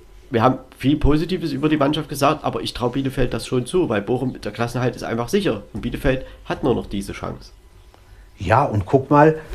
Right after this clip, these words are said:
Speaker 2: damals Gladbach, da haben wir auch gesagt, na, mal gucken, wie es wird und dann gewinnen die da zwei null.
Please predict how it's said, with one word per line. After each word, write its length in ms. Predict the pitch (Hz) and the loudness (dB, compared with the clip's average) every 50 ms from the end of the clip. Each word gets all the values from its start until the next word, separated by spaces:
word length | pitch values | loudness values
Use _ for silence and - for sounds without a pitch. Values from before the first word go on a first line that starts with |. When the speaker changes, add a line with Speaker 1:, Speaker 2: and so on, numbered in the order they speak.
| - - - | -12 -10 -6
Speaker 2:
damals 600 | - 92 101 107 113 127 139 160 160 - - - | 0 2 4 4 4 4 4 2 0 -2 -4 0
Gladbach, 480 | - 113 113 123 - - 170 175 - - | 4 4 4 6 6 4 2 2 2 4
da 100 | - 139 | 4 4
haben 140 | 147 170 170 | 6 6 6
wir 80 | 165 | 6
auch 160 | 160 170 - - | 6 4 4 2
gesagt, 400 | 127 101 107 - - - - - | 2 2 2 2 0 0 2 6
na, 180 | 196 226 226 | 6 8 8
mal 180 | 208 196 175 156 | 8 8 6 6
gucken, 300 | - - 180 - 185 165 | 4 0 0 2 4 4
wie 100 | 156 151 | 6 4
es 160 | 135 - 127 | 4 4 4
wird 300 | 131 139 170 175 170 - | 6 6 6 4 4 2
und 140 | 139 127 107 | 4 4 6
dann 200 | - 104 110 113 | 6 6 6 6
gewinnen 300 | 110 104 98 92 87 90 | 4 4 4 4 2 2
die 140 | 87 107 113 | 2 2 4
da 160 | 127 123 127 | 4 4 4
zwei 300 | - - - 160 156 165 | 2 2 6 6 8 8
null. 340 | 175 190 226 233 160 117 | 10 10 10 8 8 6